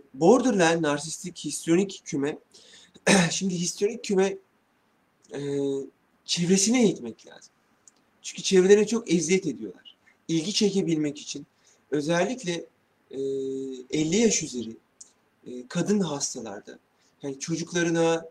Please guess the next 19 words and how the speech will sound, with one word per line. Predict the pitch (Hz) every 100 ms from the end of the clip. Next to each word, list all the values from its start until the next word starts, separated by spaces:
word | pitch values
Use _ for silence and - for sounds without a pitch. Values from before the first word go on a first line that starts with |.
| -
eşlerine | 143 156 - 165 165 165 165 165 - - _ -
gerçekten | 214 247 202 180 196
eziyet | 156 147 131 135 -
ediyorlar. | - - -
Sürekli | - 214 208 208
hastalar, | 185 185 180 196 185 185
sürekli | - 165 175 185
bir | 175
yerleri | 180 175 180
ağrıyor, | - 180 180 185 185 _ - - -
<clears throat> | _ - 202 180
sürekli | - 202 208 202 -
küsüyorlar, | - 180 - 202 190 196 196 - _ _ _ _ _ _ _ _ _ - -
komşuyla | 170 185 - 196 190
itişiyor, | 185 - 180 - 196 196 - - -
gelinle | 135 165 202 190
itişiyor, | 185 185 180 196 190
kaynanayla | 170 160 175 185 180 175
itişiyor. | 170 165 190